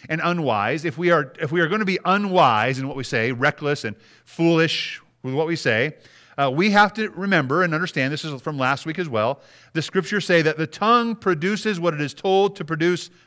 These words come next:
from the heart. That when you and I are reckless in what we say, that when you and I are foolish in what we say, when you and I are lacking self-control in what we say, it is evidence of what is really going on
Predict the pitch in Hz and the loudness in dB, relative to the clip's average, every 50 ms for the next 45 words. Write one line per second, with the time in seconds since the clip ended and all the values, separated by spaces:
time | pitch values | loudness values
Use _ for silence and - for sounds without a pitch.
0 | _ - 151 156 147 127 135 113 80 - - _ - _ _ _ _ _ _ _ | _ -4 -4 -2 0 0 0 0 -2 -6 -16 _ -20 _ _ _ _ _ _ _
1 | _ _ _ _ _ _ _ _ _ _ _ _ _ _ _ _ _ _ _ _ | _ _ _ _ _ _ _ _ _ _ _ _ _ _ _ _ _ _ _ _
2 | - 165 170 170 175 170 175 180 208 247 262 240 226 220 226 185 175 165 165 151 | 0 0 2 2 2 2 2 2 2 4 4 4 4 4 4 6 4 4 4 4
3 | 160 208 208 - - 208 196 - - 170 160 156 165 - 160 170 156 - - 127 | 4 4 4 4 0 -2 -2 -2 -4 -6 -2 0 0 0 0 -4 -4 -4 -2 -2
4 | 120 123 135 135 147 - 156 160 156 180 208 240 226 202 185 170 151 - - - | 0 0 0 0 0 -2 -4 -4 -4 -2 -2 -2 0 2 2 2 0 -2 -4 -6
5 | 190 202 214 220 220 - 202 180 175 165 165 165 147 - 120 107 117 127 143 143 | -4 0 0 0 0 -2 -4 -2 -2 -2 -2 -4 -6 -4 -2 -2 -2 -2 -2 -4
6 | 151 156 180 208 208 202 190 185 151 - - - - - - 160 175 180 - 175 | -6 -6 -6 -4 -2 0 0 0 0 -2 -4 -20 -20 -8 0 0 0 0 0 -4
7 | 151 - - 185 185 185 - 160 143 - - - 202 208 214 214 208 208 185 175 | -6 0 2 2 2 2 -2 -10 -10 -10 -8 -2 2 4 4 6 6 4 2 0
8 | 165 160 165 165 156 151 139 - - 135 110 104 120 151 175 170 _ _ _ _ | -2 -2 -2 -2 -2 -4 -6 -4 -2 -2 0 0 0 -2 -6 -10 _ _ _ _
9 | _ _ _ _ _ _ _ _ _ _ _ _ _ _ _ _ _ _ _ - | _ _ _ _ _ _ _ _ _ _ _ _ _ _ _ _ _ _ _ -2
10 | 185 170 175 160 - - 190 214 226 214 170 147 147 139 - - 151 135 139 165 | 2 2 2 2 2 4 4 6 6 6 4 4 0 -4 -4 -4 -4 -2 2 2
11 | 165 156 139 117 123 135 170 190 202 214 208 170 180 175 165 156 156 - 147 160 | 2 2 0 -2 -2 0 0 2 2 2 0 0 0 0 0 -2 -2 -4 -2 -2
12 | 175 175 175 175 175 170 | 0 2 2 0 0 -2